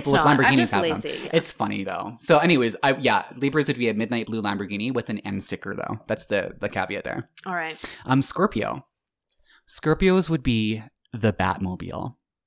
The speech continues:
Speaker 2: Oh,
Speaker 1: Sl-,
Speaker 2: I like it.
Speaker 1: sleek, sexy,
Speaker 2: Okay.
Speaker 1: but kinda terrifying.
Speaker 2: Yeah, like, scary, like, is the, like, laser pointer gonna come out and cut your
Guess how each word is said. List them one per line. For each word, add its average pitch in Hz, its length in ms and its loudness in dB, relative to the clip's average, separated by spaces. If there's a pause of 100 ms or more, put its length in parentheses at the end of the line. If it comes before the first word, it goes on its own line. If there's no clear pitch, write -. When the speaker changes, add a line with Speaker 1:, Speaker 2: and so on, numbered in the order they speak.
(880)
Speaker 2:
Oh, 254 280 10
Speaker 1:
Sl-, 247 60 12
Speaker 2:
I 240 120 8
like 202 260 8
it. - 20 2
Speaker 1:
sleek, 143 560 6 (280)
sexy, 104 600 2
Speaker 2:
Okay. 175 420 -4
Speaker 1:
but 120 200 2
kinda 107 240 2
terrifying. - 640 -6
Speaker 2:
Yeah, 190 220 2 (180)
like, 185 240 0
scary, 185 380 0
like, 180 200 -2 (160)
is 180 300 0
the, 180 120 0
like, 170 280 0
laser 165 400 -2
pointer 208 360 -2
gonna 214 160 -2
come 220 160 -2
out 214 120 0
and 185 80 -6
cut - 140 -4
your 165 120 -4